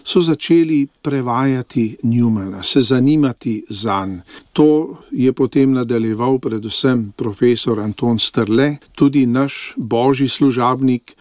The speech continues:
in drugi, tako da smo dobili lepo število knjig, predvsem Zagovor mojega življenja, veliko Newmanovo delo, kjer opisuje svojo duhovno rast, duhovni napredek,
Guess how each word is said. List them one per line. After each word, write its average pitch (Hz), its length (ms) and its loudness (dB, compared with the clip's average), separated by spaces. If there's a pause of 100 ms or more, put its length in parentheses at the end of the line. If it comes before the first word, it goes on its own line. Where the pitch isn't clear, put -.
(120)
in 156 220 4
drugi, 156 560 2 (280)
tako 170 380 0
da 147 140 0
smo 135 240 0
dobili 135 520 0
lepo 135 640 0 (480)
število 131 960 0 (140)
knjig, 131 420 2 (440)
predvsem 131 760 0 (220)
Zagovor 143 800 0
mojega 127 600 0
življenja, 95 760 -4 (200)
veliko 135 480 0
Newmanovo 117 680 0
delo, 139 520 2 (240)
kjer 151 400 2 (420)
opisuje 147 800 2
svojo 127 460 -2
duhovno 123 580 -2
rast, 104 480 -6
duhovni 117 720 0
napredek, 131 800 0